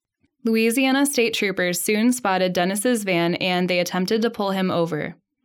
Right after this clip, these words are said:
He led them into Mississippi on a fifteen-mile high-speed chase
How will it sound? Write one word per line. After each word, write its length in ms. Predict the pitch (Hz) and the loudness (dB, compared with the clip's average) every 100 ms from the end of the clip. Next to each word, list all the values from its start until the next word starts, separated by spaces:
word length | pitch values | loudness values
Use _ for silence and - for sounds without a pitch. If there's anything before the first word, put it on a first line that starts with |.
| _ _ _ _ _ _ | _ _ _ _ _ _
He 140 | - 240 | 0 2
led 240 | 240 240 | 2 2
them 200 | 262 277 | 2 2
into 440 | 262 208 208 214 190 | 2 2 0 0 0
Mississippi 680 | 190 226 247 196 180 175 - | 0 -2 -2 -2 0 -2 -2
on 160 | 185 165 | -2 -2
a 80 | |
fifteen-mile 1000 | 180 - 285 285 320 320 339 226 175 170 | -2 0 0 0 2 4 6 4 2 0
high-speed 680 | 170 220 226 285 - 285 254 | 0 0 0 -2 0 0 0
chase 480 | 247 214 156 160 - | 0 0 0 -2 -4